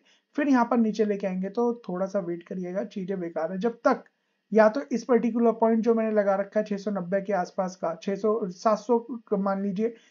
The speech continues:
सात सौ को क-, अ, यहाँ पर क्रॉस ना कर दे और रुक ना जाए,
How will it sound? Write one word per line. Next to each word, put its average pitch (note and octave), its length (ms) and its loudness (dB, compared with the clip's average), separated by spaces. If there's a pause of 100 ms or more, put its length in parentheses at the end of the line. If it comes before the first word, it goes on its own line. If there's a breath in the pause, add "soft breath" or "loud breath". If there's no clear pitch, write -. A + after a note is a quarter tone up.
(140 soft breath)
सात B3 220 4
सौ C#4 220 -2
को C#4+ 200 0 (240)
क-, B3 240 4
अ, G#3+ 120 8
यहाँ G#3+ 180 2
पर A#3+ 220 0 (640)
क्रॉस A#3 320 6
ना B3 100 2
कर A3+ 200 2
दे A#3+ 80 -2
और A#3+ 220 4
रुक A3+ 200 0
ना A3+ 140 4
जाए, G3 280 2